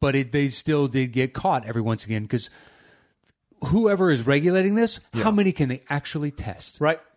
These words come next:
Speaker 1: Five percent?
Speaker 2: Good
Speaker 1: No
Speaker 2: point.
Speaker 1: way.
Speaker 2: Good point.
Speaker 1: No way. Two percent?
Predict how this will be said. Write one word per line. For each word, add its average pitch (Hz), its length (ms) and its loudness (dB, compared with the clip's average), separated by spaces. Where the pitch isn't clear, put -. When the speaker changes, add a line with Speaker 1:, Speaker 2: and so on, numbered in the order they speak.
Speaker 1:
Five 135 460 0
percent? 208 480 -2
Speaker 2:
Good 127 180 -2
Speaker 1:
No 147 180 2
Speaker 2:
point. 104 60 -2
Speaker 1:
way. 98 280 -4
Speaker 2:
Good 143 140 -6
point. 185 280 -8
Speaker 1:
No 139 180 2
way. 92 300 -6
Two 156 200 2
percent? 214 500 0